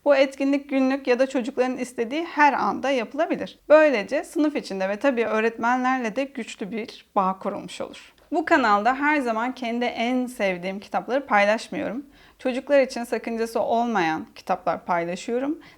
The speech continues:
Dilin nitelikli kullanılması ve edebi açıdan yeterli olan çocuklara bir şeyler katabileceğine inandığım eserlerde paylaşıyorum.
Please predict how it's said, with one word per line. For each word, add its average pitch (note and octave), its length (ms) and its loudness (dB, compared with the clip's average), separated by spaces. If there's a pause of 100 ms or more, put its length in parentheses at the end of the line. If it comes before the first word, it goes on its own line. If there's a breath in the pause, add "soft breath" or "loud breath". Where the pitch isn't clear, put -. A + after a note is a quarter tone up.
(120 loud breath)
Dilin C4 280 4
nitelikli B3 560 0
kullanılması G#3 760 -4
ve A3 200 0
edebi B3 360 2
açıdan B3 340 -2
yeterli A3+ 500 -4
olan G3+ 280 -4
çocuklara A3 720 -4
bir A3+ 140 -4
şeyler A#3+ 420 -2
katabileceğine G#3+ 680 -6
inandığım G#3+ 560 -2
eserlerde - 580 -2
paylaşıyorum. - 720 -6